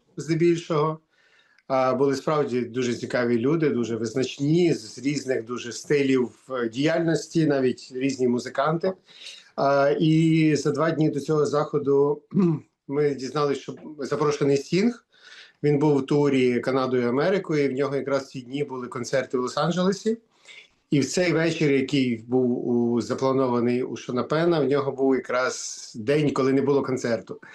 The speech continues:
Тобто вірогідність була дуже висока, і це було в листопаді. І ми зробили той захід, і Стінг був на місці, тому Стінг був присутній, це було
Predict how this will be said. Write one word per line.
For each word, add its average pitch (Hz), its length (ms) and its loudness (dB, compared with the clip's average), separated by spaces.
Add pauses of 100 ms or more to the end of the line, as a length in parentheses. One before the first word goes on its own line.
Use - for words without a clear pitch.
(420)
Тобто 131 260 -2
вірогідність 139 500 4
була 135 200 2
дуже 131 220 0
висока, 160 680 0
і 139 580 2 (800)
це - 140 -4
було 156 240 2
в - 280 -8
листопаді. 127 680 -2 (540)
І 160 760 4 (500)
ми 165 500 0
зробили 151 440 0
той 143 160 -2
захід, 185 460 -4
і 151 140 -10
Стінг 143 340 -4
був 131 180 2
на 127 80 0
місці, 113 440 -4
тому 107 580 -10
Стінг 127 320 0
був 127 140 2
присутній, 131 460 0
це 113 120 -6
було 113 300 -2